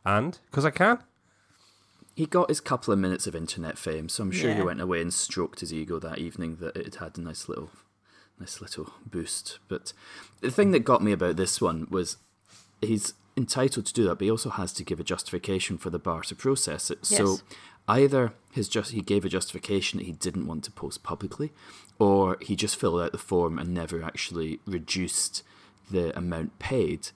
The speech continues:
Speaker 2: because without the justification, the bar staff should have just told him where he could go with that idea.
Speaker 1: Yeah, so I think that was a pretty extreme example. I know, I know there were more,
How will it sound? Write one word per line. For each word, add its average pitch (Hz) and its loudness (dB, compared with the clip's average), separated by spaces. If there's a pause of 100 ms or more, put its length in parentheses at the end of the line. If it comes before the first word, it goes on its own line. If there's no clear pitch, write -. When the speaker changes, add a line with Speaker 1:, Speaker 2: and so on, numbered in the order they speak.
(600)
Speaker 2:
because 90 0
without 90 0
the - -6
justification, - -4
the 80 -8
bar 82 -6
staff - -8
should - -8
have 78 -8
just - -6 (160)
told 80 -6
him 80 -6
where 80 -6
he 78 -6
could - -10
go 85 -2
with 87 -4
that 87 -8
idea. 80 -6 (1800)
Speaker 1:
Yeah, 143 6
so 143 4
I 120 0
think 185 0
that 131 2
was 107 2
a 107 -2
pretty - 0
extreme 101 -4
example. 101 -2
I 104 4
know, 113 6
I 107 2
know 117 8
there 113 2
were 117 8
more, 117 4